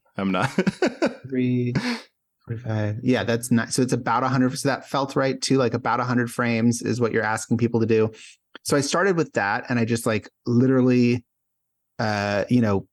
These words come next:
Speaker 2: put a marker in the episode every six seconds. And then I went back and adjusted it a little bit so that if, um, you know, let's say there was a shot where, uh, it's on Frasier for five seconds, and then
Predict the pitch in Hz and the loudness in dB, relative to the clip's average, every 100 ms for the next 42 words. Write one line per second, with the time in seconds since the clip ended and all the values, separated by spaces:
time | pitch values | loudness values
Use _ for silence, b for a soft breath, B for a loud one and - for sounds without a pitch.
0 | _ - 120 - 113 110 107 107 - 117 | _ -2 -2 0 0 2 2 0 2 2
1 | 110 113 113 98 101 104 92 110 107 87 | 2 2 0 2 2 0 0 -2 -2 -2
2 | 87 - 110 - 107 92 80 78 - b | -2 -2 -2 -2 -4 -4 -6 -8 -12 b
3 | b b _ 120 131 139 135 123 123 113 | b b _ -2 2 2 2 2 0 -2
4 | 117 113 98 101 107 110 120 110 104 107 | 0 -2 -2 -2 -2 -2 -2 -2 0 0
5 | 107 104 110 104 98 - _ _ _ - | 0 -2 0 0 0 -4 _ _ _ -6
6 | - 117 101 107 98 92 - 113 104 - | 0 2 2 0 -2 -4 -2 -2 -2 -4
7 | 101 95 87 85 92 _ _ _ _ _ | -2 -2 -2 -8 -12 _ _ _ _ _
8 | _ _ _ 131 107 95 101 107 - - | _ _ _ 0 2 2 0 -2 -2 -2
9 | 107 101 98 95 95 - 110 - - 98 | 0 0 0 0 0 -4 -4 -4 -2 -2
10 | 95 - 107 98 92 92 95 - _ _ | -2 -4 -4 0 0 0 -2 -8 _ _
11 | _ _ 107 98 90 90 90 87 85 - | _ _ -2 -2 0 -2 -2 -2 -4 -4
12 | 110 104 107 107 - 117 101 90 92 98 | -6 -2 -2 -2 -2 -2 0 -2 -4 -4
13 | 92 87 82 - 76 - - - - - | -4 -4 -4 -4 -4 -6 -12 -10 -12 -10
14 | - 101 98 90 82 82 95 | -4 -2 0 -2 -2 -4 -10